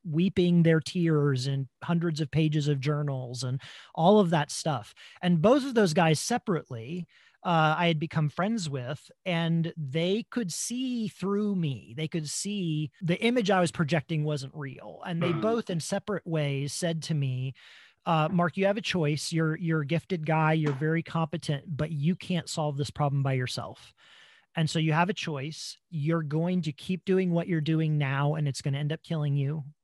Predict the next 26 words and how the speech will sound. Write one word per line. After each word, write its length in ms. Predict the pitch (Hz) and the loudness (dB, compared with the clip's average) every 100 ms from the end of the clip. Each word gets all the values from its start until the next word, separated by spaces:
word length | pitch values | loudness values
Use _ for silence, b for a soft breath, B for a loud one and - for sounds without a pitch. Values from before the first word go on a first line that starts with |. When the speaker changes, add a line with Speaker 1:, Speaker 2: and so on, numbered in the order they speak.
| _ _ - | _ _ -6
Speaker 1:
taking 320 | 160 160 151 | -4 0 0
away 180 | 147 139 | 0 0
all 200 | 139 143 | 0 -2
the 60 | |
things 300 | - 156 147 | -2 0 0
you 100 | 147 135 | 0 -2
love, 340 | 117 139 131 B B B B B | -4 -6 -12 B B B B B
or 160 | 170 | 4
you're 140 | 160 165 | 6 6
gonna 180 | 165 151 | 6 6
get 160 | 139 | 2
help. 300 | 120 - - - _ _ _ _ _ 151 | -2 -4 -8 -20 _ _ _ _ _ -4
Speaker 2:
Mm. 320 | 127 107 95 _ | -4 -6 -12 _
Speaker 1:
Those 180 | 175 196 | 4 4
are, 100 | 214 | 4
those 240 | 151 185 | 4 4
are 60 | 185 | 4
your 200 | 160 156 | 2 2
only 240 | 170 151 | 0 0
options." 680 | 127 117 - 120 - 202 - B 156 | -2 -6 -12 -12 -14 -14 -16 B -6
Speaker 2:
Mm-hmm. 340 | - - 104 - 185 | -6 -6 -12 -2 2
Speaker 1:
And, 600 | 170 165 160 156 156 - | 4 4 4 4 2 0
um, 540 | 165 156 151 151 147 156 | 2 4 2 2 -2 -2
they 200 | 156 165 | -2 0
were 320 | 165 156 151 | 2 0 -2
gracious 760 | 160 151 156 - 226 - - | -4 -2 -2 0 -2 -4 -10